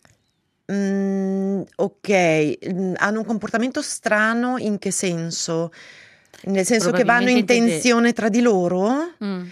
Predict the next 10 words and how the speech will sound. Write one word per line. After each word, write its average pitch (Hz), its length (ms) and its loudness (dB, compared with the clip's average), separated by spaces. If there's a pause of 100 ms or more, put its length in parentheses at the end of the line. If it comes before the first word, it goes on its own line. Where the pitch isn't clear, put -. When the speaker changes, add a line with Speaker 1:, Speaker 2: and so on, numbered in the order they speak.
(160)
Speaker 1:
E 175 240 2
posso 180 340 0
presumere 208 600 2
che 185 400 2
la 170 480 2
nostra 170 800 2
ascoltatrice 185 1200 0
volesse 170 380 0
dire 160 180 0
questo. - 540 -2